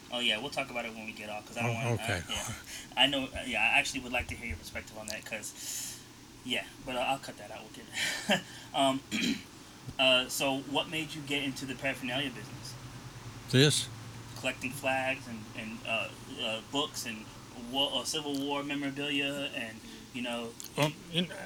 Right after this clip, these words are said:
Speaker 2: I didn't even know there'd been a war till I moved down here in nineteen forty-seven.
Speaker 1: Hmm.
Speaker 2: Uh, up there in the country, except my teacher, my, uh, literature teacher, she used to talk about the scalawags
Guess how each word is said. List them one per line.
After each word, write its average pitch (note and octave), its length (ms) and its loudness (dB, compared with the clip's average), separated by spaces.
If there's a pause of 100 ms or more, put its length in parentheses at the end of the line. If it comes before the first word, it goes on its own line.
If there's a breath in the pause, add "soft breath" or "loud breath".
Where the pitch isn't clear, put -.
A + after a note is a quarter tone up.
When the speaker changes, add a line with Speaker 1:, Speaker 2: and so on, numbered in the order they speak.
(220)
Speaker 2:
I E3 140 12
didn't D#3+ 220 12
even D3 200 12
know D3+ 180 12
there'd C3+ 220 10
been F3 160 12
a D3 80 12
war A#2+ 360 10
till A#2+ 240 8
I A2+ 40 8
moved A2+ 300 10
down A#2 220 8
here C#3 220 10
in A2+ 120 8
nineteen A#2 420 6
forty-seven. A#2+ 680 6 (1080 loud breath)
Speaker 1:
Hmm. C#3 300 0
Speaker 2:
Uh, C#3+ 40 4 (320)
up C#3 100 4
there C3+ 160 10
in B2+ 60 8
the A2+ 80 4
country, D3+ 340 4 (260 loud breath)
except D3+ 300 10
my B2 180 8
teacher, C#3 480 8 (360)
my, A#2+ 240 4 (680)
uh, A#2 200 2
literature C#3 480 10
teacher, B2 340 6
she - 180 4
used C#3+ 120 4
to - 60 -4
talk C3+ 220 6
about B2+ 240 6
the G#2+ 60 2
scalawags A2+ 880 8